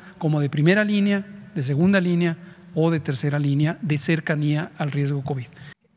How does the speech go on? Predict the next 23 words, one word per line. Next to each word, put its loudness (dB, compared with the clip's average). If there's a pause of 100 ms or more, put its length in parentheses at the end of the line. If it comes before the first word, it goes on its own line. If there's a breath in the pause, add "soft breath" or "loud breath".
(120)
En -4
cuanto -4
tengamos 2
esta 2
información 2 (680)
avalada, 2
validada, 2
firmada 2 (640 loud breath)
por 6
las 2
y -4
los -2
secretarios -2
de -4
salud 0
de -2
las 0
entidades 0
federativas, 0 (580 loud breath)
vamos 2
a -4
poder 0
tener 0